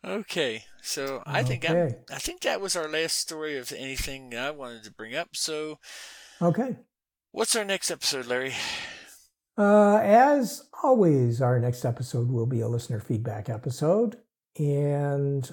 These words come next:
Speaker 2: until then, you can go to our website at going linux dot com for articles and show notes, as well as links to download and subscribe.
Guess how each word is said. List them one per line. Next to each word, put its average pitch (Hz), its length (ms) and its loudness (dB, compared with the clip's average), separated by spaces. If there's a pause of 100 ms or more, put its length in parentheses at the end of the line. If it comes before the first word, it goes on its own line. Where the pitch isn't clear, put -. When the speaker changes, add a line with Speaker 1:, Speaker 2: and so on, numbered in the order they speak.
(140)
Speaker 2:
until 143 680 -2
then, 127 600 -6 (200)
you 123 180 0
can 123 240 -4
go 127 280 0
to 147 440 -2
our 143 260 0
website 139 600 -2
at 120 180 -4
going 131 300 0
linux 127 420 0
dot 139 280 -2
com 139 400 -2
for 113 200 -6
articles 123 480 -2
and 127 140 0
show 151 180 0
notes, 127 320 0 (460)
as 170 180 6
well 175 220 6
as 143 140 4
links 165 320 2
to 156 100 -2
download 147 500 2
and 131 240 2
subscribe. 117 760 -4